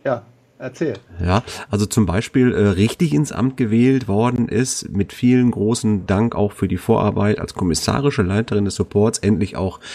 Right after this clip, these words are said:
Speaker 2: unsere Angelika Akadugesu. Die ist jetzt richtig die Supportleiterin,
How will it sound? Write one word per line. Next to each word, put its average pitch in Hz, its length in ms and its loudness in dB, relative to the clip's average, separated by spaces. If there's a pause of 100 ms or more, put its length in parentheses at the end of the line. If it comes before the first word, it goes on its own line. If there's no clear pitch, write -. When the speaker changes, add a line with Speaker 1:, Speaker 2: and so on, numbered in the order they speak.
(200)
Speaker 2:
unsere 87 480 2
Angelika 98 520 0
Akadugesu. 92 720 2 (320)
Die 90 80 0
ist - 100 -2
jetzt - 300 -6
richtig 113 380 -2
die 110 80 -2
Supportleiterin, 139 1080 -2